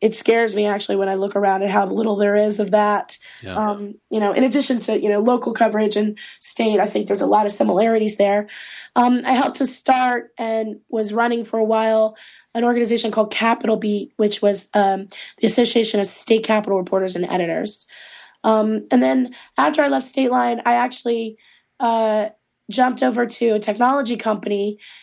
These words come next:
Speaker 1: because I felt like, uh, if I was gonna be in online news for real, I needed to pull back the covers and really see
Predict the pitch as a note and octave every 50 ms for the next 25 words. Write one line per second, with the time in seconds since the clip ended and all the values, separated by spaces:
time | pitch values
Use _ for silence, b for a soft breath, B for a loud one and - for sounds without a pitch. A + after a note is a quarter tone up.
0 | B B - A3 - B3+ B3 A3+ A3 G#3+ G#3+ A3 A3 - - - B3 A#3+ A#3 A#3
1 | A#3 A3+ A3+ A3 A3+ - A3+ A3+ - A3 A3+ A3+ A3+ A3 G#3+ - _ _ _ _
2 | _ _ _ - A3 G#3+ G#3 G#3 G#3 G#3 G#3 G#3+ A#3 B3+ B3 A3 C#4 B3+ A#3+ A#3
3 | A#3+ A3+ A3 A3 A3 A3 G#3+ A3 A3 A#3 A#3 A3+ A3 - - G#3 G#3+ A#3+ A#3 A3+
4 | A3 G#3 G#3 G#3+ A3+ A3+ G#3+ G#3 - - G3 G3 G3 G3 - - A3+ G3+ G#3+ G#3+
5 | G#3+ - G3+ - A3 G#3+ G3+ G3 G3+ G3 F#3+ F#3 F#3+ G3+ G3+ G3+ G3+ G3+ - -
6 | A3 A3 G#3+ G#3 G#3 G#3